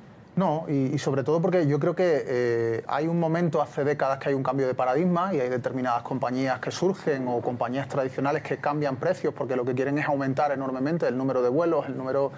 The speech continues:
de clientes, y a eso se le empieza a llamar low cost. Pero es como si habláramos de que hoy en día tenemos ordenadores o teléfonos móviles low cost, porque hace muchos años comprar un ordenador personal era algo impensable para una familia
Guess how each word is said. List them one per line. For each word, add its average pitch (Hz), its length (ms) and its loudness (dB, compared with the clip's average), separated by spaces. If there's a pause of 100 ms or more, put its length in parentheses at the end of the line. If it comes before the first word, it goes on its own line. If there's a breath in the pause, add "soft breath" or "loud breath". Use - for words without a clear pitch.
(300 loud breath)
de 135 140 0
clientes, 175 520 2
y 143 80 2
a - 20 0
eso 139 140 -4
se 147 100 -2
le 131 60 0
empieza 127 300 -2
a - 20 0
llamar 131 320 -2
low 131 200 2
cost. 165 360 -2 (400 loud breath)
Pero 123 140 -2
es - 40 -16
como 151 180 0
si 165 120 0
habláramos 151 400 0
de 160 80 0
que 147 80 0
hoy 139 120 2
en 147 120 0
día 147 200 4
tenemos 147 380 0
ordenadores 143 560 0
o 160 60 -2
teléfonos 143 480 -2
móviles 156 340 2
low 139 240 2
cost, - 300 -6 (180)
porque 127 260 -4
hace 139 300 0
muchos 147 460 0
años 175 280 -2
comprar 135 320 0
un 147 120 0
ordenador 143 380 0
personal 156 520 0
era 139 240 2
algo 147 300 2
impensable 135 520 0
para 117 160 -2
una 131 200 -2
familia 180 500 2